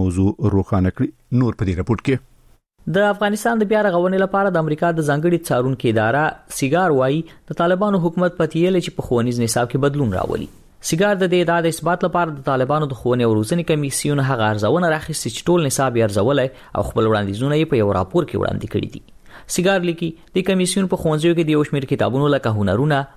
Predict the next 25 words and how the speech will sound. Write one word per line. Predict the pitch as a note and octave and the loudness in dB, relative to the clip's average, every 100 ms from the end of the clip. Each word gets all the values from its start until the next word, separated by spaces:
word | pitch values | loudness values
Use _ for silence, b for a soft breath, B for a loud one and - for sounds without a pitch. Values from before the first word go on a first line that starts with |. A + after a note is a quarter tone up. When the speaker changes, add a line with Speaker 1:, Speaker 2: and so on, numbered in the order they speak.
| - | -4
Speaker 2:
مدني | A#2 G2+ G#2 | 0 2 0
زده | G2 C#3 | 0 -2
کړې | D3+ D3 | 2 0
او | C3 A2+ | 2 0
کلتور | G#2 D3 C3 | 0 -2 0
د | A2+ G2+ | 0 0
تدریس | F#2+ E3 - | 0 0 0
سره | F2+ F2 | 0 -2
مخالفت | - F#2+ C3 C3+ - | -2 -4 -2 -6 -6
ښودلی. | - F#2 G2+ - - - - - | -6 -6 -8 -12 -20 -20 -14 -6
د | G#2+ | -2
سیګار | A2 F#2 E2+ | 0 0 -2
له | F2+ | -2
قوله | - C#3+ C3 | 0 0 -2
په | - - - | -6 -8 -4
دې | E3+ F3+ | -2 -2
کتابونو | E3+ D3+ E3+ D#3 | -2 0 -2 0
کې | D3+ | -2
د | C#3 | 0
ټاکنو، | A2+ A2+ D3 C3+ - | -2 0 0 0 -2
اساسي | C3+ B2+ B2+ D#3+ | -4 -2 -2 -4
قانون، | C3+ B2+ C#3 B2 | -2 -2 -2 0
دیموکراسۍ، | A2+ G#2+ G2 G#2+ C#3+ C3+ | 0 0 -2 -2 0 0
بشري | G2+ - G2 F#2 | 0 0 -2 0
حقونو، | F2+ - D3 | -2 0 0